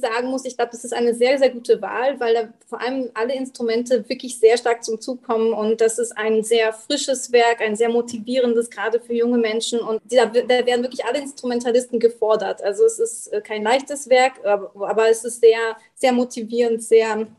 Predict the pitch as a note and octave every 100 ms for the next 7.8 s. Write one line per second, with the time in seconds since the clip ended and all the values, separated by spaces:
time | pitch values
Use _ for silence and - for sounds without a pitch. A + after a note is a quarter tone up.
0 | _ A#3 A3 F3+ - - F4 - - A#3
1 | A3+ A3+ - A3 A3 - A3 A3 A3+ A#3+
2 | A#3+ A#3 A#3 A#3 A#3+ A#3 A3 A3+ A#3+ A#3
3 | A#3 B3 B3 A#3+ A3+ G3 F3 F3 E3+ E3+
4 | - F#3 F#3+ - - - - _ - A3+
5 | G#3 C4+ E4 D#4+ D4 C4+ C4 B3+ B3+ A#3
6 | A#3 A3 A3 A#3 A3 G#3+ B3 A#3+ B3 A#3
7 | A#3 G#3+ A#3+ B3 A#3+ A#3 A#3+